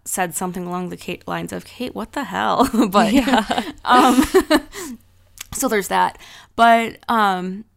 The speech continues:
Speaker 1: yeah, I don't know. There's not, I think at this point, probably webcomics are the most viable form for these. But then again, the, if you're not being compensated,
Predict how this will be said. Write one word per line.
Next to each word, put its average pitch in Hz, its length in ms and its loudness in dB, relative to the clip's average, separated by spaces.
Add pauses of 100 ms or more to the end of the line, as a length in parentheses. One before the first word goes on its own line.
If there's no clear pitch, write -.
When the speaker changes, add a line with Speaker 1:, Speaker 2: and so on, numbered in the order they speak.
Speaker 1:
yeah, 254 200 2
I 262 100 4
don't 302 180 0
know. 294 240 0
There's 226 240 -2
not, 247 360 0 (380)
I 226 80 -4
think 262 400 -4 (140)
at 220 160 -4
this 220 220 -2
point, 254 500 -6
probably 202 880 -6 (240)
webcomics 208 800 -6
are 190 160 -2
the 180 80 -8
most 180 340 -6
viable 180 440 -2
form 185 360 -6
for 240 120 -8
these. 254 260 -6
But 208 200 -10
then 214 160 0
again, 214 360 -4
the, 208 160 -6
if 196 160 -6
you're 202 80 -6
not 202 160 -4
being 202 160 -4
compensated, 190 840 -6